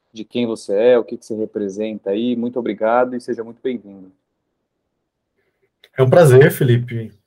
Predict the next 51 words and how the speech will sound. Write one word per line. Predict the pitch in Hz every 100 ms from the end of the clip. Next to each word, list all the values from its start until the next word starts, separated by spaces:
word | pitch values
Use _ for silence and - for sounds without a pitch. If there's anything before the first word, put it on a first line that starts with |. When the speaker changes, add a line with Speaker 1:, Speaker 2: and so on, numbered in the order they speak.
| -
Speaker 2:
Boa | 110 117 117
ta-, | - 120
bo-, | 120 131 127
olá | 127 117 135 151
a | 107
todos, | 123 139 120
né, | 127 151 _
que | _ -
forem | 120 110
ouvir. | 107 104
Eu | 120
ia | 127
dizer | 120 120
boa | 120 117
tarde, | 127 135
mas | 147
a |
gente | 143
não | 147
sabe | 131 131
em | 127
que | 131
horas | 120 123
o |
pessoal | 123 117 120
vai | 123
ouvir | 120 117
o |
podcast, | 120 120 - 123 151 131
então | 120 127 139 139 _ _
fica | _ 127 127
o |
meu | 135
olá | 131 120 123
pra | 120 117
todo | 127 113
mundo. | 113 127 135
É |
um | 139
prazer | 165 147 151
estar | 160
com | 147
vocês, | 123 - 120 160
vocês | 147 123
têm | 123
um | 120
projeto | 113 117 117
que | 127
eu | 117 101 _ _
super | - 147 147 131
admiro. | 123 107 107 123 135 139